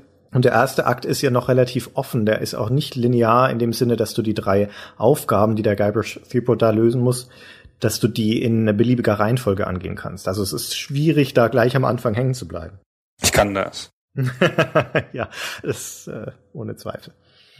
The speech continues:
Speaker 2: Und damals gab's ja kein Internet und ich hatte die Komplettlösung nicht. Und ich glaube, ich bin, also bei einer dieser Teilaufgaben relativ früh hängen geblieben.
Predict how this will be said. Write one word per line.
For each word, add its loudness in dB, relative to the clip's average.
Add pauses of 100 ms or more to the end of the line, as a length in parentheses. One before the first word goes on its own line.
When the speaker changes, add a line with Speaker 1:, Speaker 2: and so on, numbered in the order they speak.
(160)
Speaker 2:
Und 0
damals 4
gab's -2
ja 2
kein -6
Internet -2
und -12
ich -2
hatte -2
die -4
Komplettlösung -4
nicht. -4
Und -8
ich -6
glaube, 4
ich -4
bin, -4
also -4
bei 0
einer 0
dieser -4
Teilaufgaben 0
relativ -2
früh -6
hängen -6
geblieben. -8